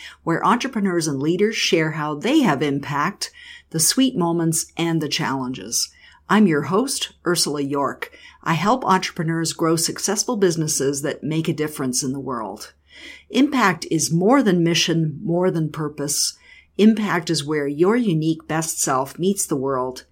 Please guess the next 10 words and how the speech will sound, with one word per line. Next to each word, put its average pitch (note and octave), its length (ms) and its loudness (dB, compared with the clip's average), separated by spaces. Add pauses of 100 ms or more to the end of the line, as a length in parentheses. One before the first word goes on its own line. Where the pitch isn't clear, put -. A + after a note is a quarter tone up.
(200)
and D#3+ 120 -2
contributes F#3 580 -2
to D#3 120 -6
making C#3+ 320 -8
it C3+ 180 -8
better D3 300 -2
for C#3 400 -6
all B2+ 220 -2
of A#2+ 100 -8
us. A#2 400 -2